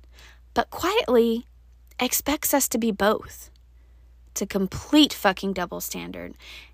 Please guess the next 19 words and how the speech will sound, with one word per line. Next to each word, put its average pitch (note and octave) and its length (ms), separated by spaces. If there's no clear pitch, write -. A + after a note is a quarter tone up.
And A3+ 320
it's A#3 200
left E4 200
women B3+ 380
confused A#3 600
as G#3+ 120
fuck. - 440
And B3 140
quite A4+ 280
frankly, F#4+ 560
I B3+ 80
think G4 220
a E4+ 40
lot A3 240
of A#3 140
us A3+ 180
are F#3+ 80
just - 380
pissed. - 540